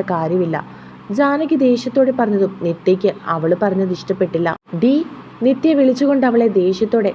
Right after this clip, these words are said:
കഴുത്തിൽ പിടിച്ച് ശക്തിയായിട്ട് പുറകിലേക്ക് തള്ളി. പെട്ടെന്നുള്ള അവളുടെ പ്രവൃത്തിയിൽ ജാനകി പുറകിലേക്ക് ചെന്ന് വീണു. അവിടെ ഒരു ടേബിളിൽ കൂർത്തിരുന്ന ഭാഗത്തേക്ക് അവളുടെ തല ചെന്നിടിച്ചു.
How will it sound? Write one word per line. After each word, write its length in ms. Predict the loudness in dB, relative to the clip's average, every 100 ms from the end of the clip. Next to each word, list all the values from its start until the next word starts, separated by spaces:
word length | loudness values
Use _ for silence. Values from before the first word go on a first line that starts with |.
| -2
കഴുത്തിൽ 380 | 0 0 0 0
പിടിച്ച് 320 | 0 0 -2
ശക്തിയായിട്ട് 680 | -2 -6 -4 0 0 0 -6 -4
പുറകിലേക്ക് 560 | -2 -2 0 0 0 -2
തള്ളി. 260 | -2 -2 -6 -14 -20 -6
പെട്ടെന്നുള്ള 480 | -2 0 2 2 2
അവളുടെ 280 | 2 2 0
പ്രവൃത്തിയിൽ 540 | 2 2 2 2 0 0 -4
ജാനകി 440 | -4 -2 -2 -2
പുറകിലേക്ക് 600 | 0 2 0 2 0 0
ചെന്ന് 280 | 0 0 0
വീണു. 260 | 0 -2 -4 -10 -20 -14 -6
അവിടെ 300 | -2 2 4
ഒരു 200 | 4 2
ടേബിളിൽ 480 | 2 2 4 2 0 -2
കൂർത്തിരുന്ന 580 | 2 2 2 0 2 2
ഭാഗത്തേക്ക് 640 | 2 0 0 0 0 0 -6 -6
അവളുടെ 320 | -4 -2 -2 -2
തല 240 | -2 -2
ചെന്നിടിച്ചു. 560 | -2 -2 0 -2 -4